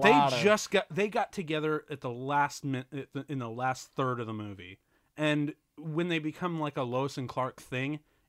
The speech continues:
Speaker 1: it's literally the last two shots of the movie of Man of Steel. So this is the longest we have to see these two characters bond. And in a span of a movie that lasts three hours,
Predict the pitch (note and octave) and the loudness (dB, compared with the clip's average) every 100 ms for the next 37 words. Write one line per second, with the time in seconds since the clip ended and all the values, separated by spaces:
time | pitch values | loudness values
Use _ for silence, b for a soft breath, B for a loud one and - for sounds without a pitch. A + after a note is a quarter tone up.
0 | - E3 - D3+ E3 F3 F3 E3+ D3 C3+ | -8 -6 -2 0 2 2 2 0 0 -2
1 | C3 B2+ - - D3+ C3 - A#2 - A2+ | 0 0 -2 -6 -4 -4 -2 -4 -6 -8
2 | G#2+ G#2 G#2 G2+ F#2+ G2 F#2+ - G#2 E2+ | -6 -6 -8 -10 -10 -12 -12 -14 -14 -14
3 | - _ _ _ _ _ - D#3+ C#3 A#2+ | -18 _ _ _ _ _ 0 2 2 2
4 | E3+ C4 A#3 F3 F#3 C#3+ C#3+ C#3+ C#3 - | 0 0 -4 -6 -4 -2 0 0 -4 -6
5 | C3+ B2 B2 A2+ A2 A#2 - _ D3 B2+ | -6 -4 -4 -4 -6 -10 -18 _ -6 -6
6 | B2 - C#3+ B2 A#2+ - C3 C3 A2+ G#2+ | -8 -8 -8 -8 -12 -10 -12 -8 -10 -10
7 | A2 G2+ G#2+ F#2 F2 - _ _ _ _ | -14 -10 -10 -10 -16 -20 _ _ _ _
8 | - D#3+ E3 F3+ E3+ - G3 F#3+ G3+ F3 | -4 -4 -2 -2 -2 -4 -4 -2 -2 -4
9 | D#3 D3+ D#3+ C3+ B2 C3 C3 C3 - - | -2 0 -2 -4 -8 -4 -4 -4 -10 -6
10 | C#3 D#3 C3+ B2+ C#3+ D#3 | -2 -2 0 2 2 0